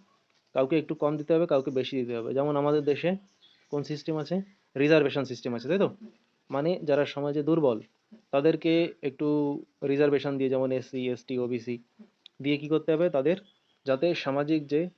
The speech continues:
অবস্থান আছে, সেই অবস্থানটা যাতে, যাতে একটু উপরের দিকে নেওয়া যায়। বৈষম্যগুলি সমাজের দুর্বল সদস্যদের জন্য উপকারী হয়।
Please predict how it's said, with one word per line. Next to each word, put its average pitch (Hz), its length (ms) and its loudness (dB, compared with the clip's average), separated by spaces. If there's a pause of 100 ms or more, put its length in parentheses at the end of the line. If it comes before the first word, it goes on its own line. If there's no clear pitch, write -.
(240)
অবস্থান 165 380 0
আছে, 127 220 -6
সেই 147 180 -4
অবস্থানটা 135 420 -2
যাতে, 143 260 -2 (640)
যাতে 139 180 0
একটু 147 200 -2
উপরের 160 380 2
দিকে 151 160 -2
নেওয়া 139 200 2
যায়। 110 160 -4 (680)
বৈষম্যগুলি 156 480 2
সমাজের 147 360 0
দুর্বল 139 280 2
সদস্যদের 135 500 -6
জন্য 147 180 -2
উপকারী 135 380 0
হয়। 107 180 -14